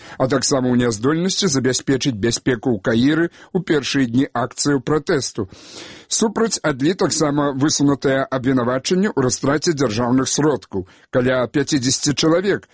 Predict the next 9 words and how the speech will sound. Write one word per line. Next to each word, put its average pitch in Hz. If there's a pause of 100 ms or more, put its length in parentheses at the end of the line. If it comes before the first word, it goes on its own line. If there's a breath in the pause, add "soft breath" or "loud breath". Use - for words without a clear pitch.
сярод 131
якіх 131 (220 soft breath)
сваякі 143
загіблых 123
пратэстоўцаў, 143
правялі 131
дэманстрацыю 127
перад 139
будынкам 113